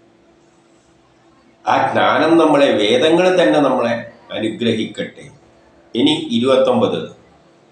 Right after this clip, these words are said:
സമൃദ്ധിയോടെ വർദ്ധിക്കാൻ. നമ്മൾക്ക് സമൃദ്ധി ഉണ്ടാക്കണമെങ്കിൽ ജ്ഞാനം നേടണം, സയൻസ് നേടണം, വിദ്യ നേടണം, വേറെ ഒന്നുമില്ല.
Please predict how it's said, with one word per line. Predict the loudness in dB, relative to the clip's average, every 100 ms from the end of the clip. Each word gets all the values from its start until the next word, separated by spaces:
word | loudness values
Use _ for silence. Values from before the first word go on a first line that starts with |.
| _ _ _ _ _ -8
സമൃദ്ധിയോടെ | -2 0 0 -2 -2 2 4 4 4
വർദ്ധിക്കാൻ. | 2 0 -2 -4 -2 -2 -2
നമ്മൾക്ക് | -6 -6 -8
സമൃദ്ധി | -4 -2 -2 -2 0 0
ഉണ്ടാക്കണമെങ്കിൽ | 4 2 2 -2 -2 -6
ജ്ഞാനം | -4 -2 0 2 2 2
നേടണം, | 0 2 0 -2 -10
സയൻസ് | -2 0 0 -4 -8 -6
നേടണം, | -4 -2 -4 -6 -8
വിദ്യ | -14 -16 -8 -4
നേടണം, | -2 -2 -4 -6 -10 -8
വേറെ | -6 -6 -6 -8
ഒന്നുമില്ല. | -4 -4 -4 -4 -6 -6